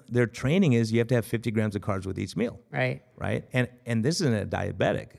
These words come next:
Speaker 1: and I'm talking about non-diabetics. And so we got into the discussion, I showed them my C G M readings, and they were blown away by it.
Speaker 2: Yeah.
Speaker 1: And they said, "Well, what about this big spike you had?" Well, it, it spiked up when I was exercising,
Speaker 2: Yeah.
Speaker 1: right?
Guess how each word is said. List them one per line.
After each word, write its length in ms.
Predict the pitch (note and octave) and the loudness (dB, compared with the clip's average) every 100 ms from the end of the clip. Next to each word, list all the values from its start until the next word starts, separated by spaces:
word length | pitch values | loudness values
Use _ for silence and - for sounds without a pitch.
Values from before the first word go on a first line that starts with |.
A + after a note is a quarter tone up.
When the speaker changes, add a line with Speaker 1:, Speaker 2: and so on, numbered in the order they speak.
| - | -8
Speaker 1:
and 80 | G#2+ | -6
I'm 120 | C#3 | -4
talking 220 | A#2+ G2+ | -4 -2
about 220 | F#2+ - | -4 -4
non-diabetics. 960 | F2+ G2+ F#3 E3+ C#2 C2 C#2 C2 - - | -4 -2 0 -2 -4 -8 -10 -10 -10 -8
And 120 | G2 | -6
so 120 | A2 | -2
we 120 | G#2+ | -2
got 100 | B2+ | 0
into 140 | D3 C#3 | 0 0
the 120 | A#2 | -2
discussion, 580 | G2 G2+ - A2+ G2+ G#2+ | -4 -6 -4 -4 -2 -2
I 60 | |
showed 260 | G2+ - A2+ | -2 -2 -2
them 140 | G#2+ | -2
my 240 | G2+ G2+ G2+ | -2 -2 -4
C 240 | - A#2 | -4 -4
G 160 | G2 G#2 | -2 0
M 140 | C3+ | 0
readings, 360 | C3+ F#2 E2 F#2+ | 0 -4 -6 -8
and 80 | G2+ | -4
they 40 | G2+ | -2
were 120 | A2 | -2
blown 260 | F#2+ G2+ | -2 -2
away 200 | G2 G2+ | -2 -2
by 200 | D#3+ - | -2 -4
it. 160 | - - - | -8 -12 -12
Speaker 2:
Yeah. 300 | C#3+ B2 B2 G#2 | -4 -2 -2 -2
Speaker 1:
And 100 | A2+ | 0
they 60 | |
said, 160 | A2+ G#2+ | 0 0
"Well, 100 | G#2 | 2
what 120 | A#2+ | 4
about 180 | B2+ A#2 | 4 4
this 140 | A2+ | 2
big 180 | G2+ A2 | 0 -2
spike 300 | - C3+ D#3+ | 0 2 2
you 120 | G2+ | -2
had?" 280 | F2+ C2+ D2+ F2 G#2+ | -6 -6 -10 -12 -6
Well, 240 | G#2+ G#2 | -4 -2
it, 180 | E2+ G2+ - | -2 -4 -6
it 160 | G2 | -10
spiked 280 | - G#2 G2+ | -4 -4 -4
up 60 | G2+ | -4
when 140 | G2 | -4
I 20 | |
was 180 | F#2+ F2+ - | -4 -8 -6
exercising, 640 | B2 - G2 - - D#3 | -6 -4 -6 -8 -4 -4
Speaker 2:
Yeah. 160 | D3+ | -2
Speaker 1:
right? 120 | D3 | -2